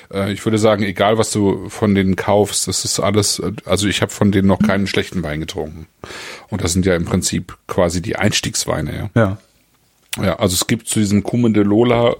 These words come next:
Speaker 1: Rouge gibt's auch einen Blanc.
Speaker 2: Mhm.
Speaker 1: Ähm, also im Prinzip das, was du als Matassa Blanc trinkst, noch mal ein bisschen, äh, leichter und frischer.
Speaker 2: Mhm.
Speaker 1: Also bei Matassa Blanc ist Grenache drin, in dem Cume de Lola Blanc ist halt,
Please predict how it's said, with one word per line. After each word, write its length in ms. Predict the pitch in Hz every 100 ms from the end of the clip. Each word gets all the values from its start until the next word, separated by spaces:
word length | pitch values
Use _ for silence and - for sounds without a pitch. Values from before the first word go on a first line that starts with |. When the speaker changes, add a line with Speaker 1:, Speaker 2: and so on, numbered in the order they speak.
| -
Speaker 1:
Rouge 380 | 104 120 151 -
gibt's 180 | 117 82
auch 120 | 92
einen 120 | 90
Blanc. 320 | 92 104 185
Speaker 2:
Mhm. 320 | 156 113 220 - - - 277 339 -
Speaker 1:
Ähm, 340 | 156 143 123 120
also 180 | 104 104
im 60 | 101
Prinzip 360 | 120 104 120
das, 180 | 120 113
was 140 | 117 -
du 140 | 117
als 160 | 104 -
Matassa 440 | 101 - 120 127
Blanc 340 | 107 107 120
trinkst, 580 | 123 120 117 120 - - _ - - - -
noch 160 | 107 107
mal 200 | 110 104
ein 100 | 98
bisschen, 680 | 107 - 107 98 95 95 -
äh, 100 | 73
leichter 600 | 90 90 95 107 - 113
und 140 | 101 95
frischer. 380 | - 127 190 208
Speaker 2:
Mhm. 500 | 147 120 104 131 247 - _ _ _ - - -
Speaker 1:
Also 180 | 95 90
bei 100 | 101
Matassa 380 | 95 110 110
Blanc 260 | 104 95 101
ist 220 | 98 -
Grenache 420 | - 92 90 101 -
drin, 280 | 113 107 107 - - - -
in 120 | 92
dem 160 | 90
Cume 240 | 87 107 95
de 100 | 92
Lola 280 | 92 92 90
Blanc 320 | 95 95 101
ist 160 | 92 -
halt, 340 | 90 - -